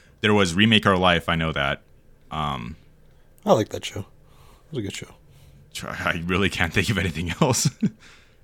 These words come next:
Speaker 1: Uh, yeah, Goddess Dormitory, which is, th-, that's for me. That's, that, that's for the fucking boys.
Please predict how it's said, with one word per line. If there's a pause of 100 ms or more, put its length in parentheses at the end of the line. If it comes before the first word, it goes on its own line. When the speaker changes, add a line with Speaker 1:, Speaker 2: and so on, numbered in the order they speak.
(160)
Speaker 1:
Uh,
yeah,
Goddess
Dormitory,
which
is, (160)
th-,
that's
for
me.
That's,
that,
that's
for
the
fucking
boys.